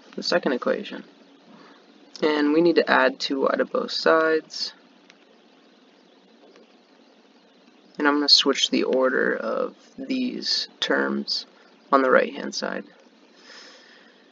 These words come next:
Dividing both sides by two, we get y equals negative three halves, which is just negative, or sorry, negative six halves, which is just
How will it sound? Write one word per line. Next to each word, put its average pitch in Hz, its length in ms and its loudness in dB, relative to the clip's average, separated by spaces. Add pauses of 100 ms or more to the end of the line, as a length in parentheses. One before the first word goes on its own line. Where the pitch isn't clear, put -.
(200)
Dividing 135 380 6
both 131 160 -6
sides 139 320 4
by - 180 0 (100)
two, 190 460 6
we 151 140 -4
get - 280 -6
y 71 480 0
equals - 840 -12 (120)
negative 147 640 -4 (560)
three 180 220 4
halves, 135 420 0
which - 240 -10
is - 80 0
just - 280 -2
negative, - 440 -6 (840)
or 143 60 -4
sorry, 135 320 2
negative 131 340 -4
six - 260 4 (600)
halves, 139 400 2
which 135 180 -4
is 131 140 -4
just - 480 0